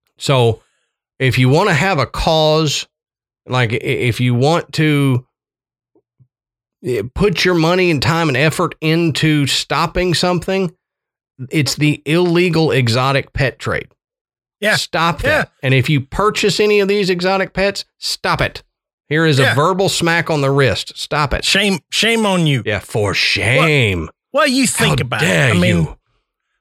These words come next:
Speaker 2: we, we've got a, a, a species of tortoise that lives on an island with such a unique, uh, atmosphere,
Speaker 1: Mm-hmm.
Speaker 2: such, uh, you know, a, a unique ecosystem.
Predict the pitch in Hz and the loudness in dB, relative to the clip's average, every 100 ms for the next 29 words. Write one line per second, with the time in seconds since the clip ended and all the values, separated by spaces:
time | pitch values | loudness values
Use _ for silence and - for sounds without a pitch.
0 | _ 214 277 - - 214 233 175 202 202 | _ -2 -2 -2 -6 -2 0 0 0 0
1 | 196 - 175 170 151 - 165 - 220 233 | 0 0 0 0 -2 -4 -2 -2 -4 -4
2 | - 226 202 196 170 - 147 - - 233 | -4 -4 -2 -4 -6 -8 -8 -8 -4 -2
3 | 254 226 170 - 180 175 208 220 190 175 | -2 -2 -2 -4 -6 -2 0 2 2 2
4 | 170 147 160 190 202 190 185 147 143 131 | 2 -2 0 0 0 0 0 0 -2 -2
5 | _ _ _ _ _ - - 233 - - | _ _ _ _ _ -4 0 0 -2 -4
6 | 170 151 143 165 214 226 196 190 170 _ | -2 -2 -2 -2 0 0 0 -2 -4 _
7 | - _ _ _ _ 175 160 151 139 131 | -20 _ _ _ _ -2 0 2 0 -2
8 | - 165 - 175 143 - 123 98 - _ | -4 -4 0 -2 -2 -4 -8 -10 -16 _
9 | _ - 98 101 131 190 156 - - 180 | _ -6 -2 0 0 0 0 -2 -4 -4
10 | 170 - 180 185 165 151 170 151 160 165 | -4 -6 -8 -4 -2 -2 -2 -4 -6 -6
11 | 147 175 214 226 214 - 196 208 160 190 | -4 -4 -2 -2 -4 -6 -8 -8 -4 -2
12 | 170 - 185 - - 165 | 0 0 0 -2 -2 -4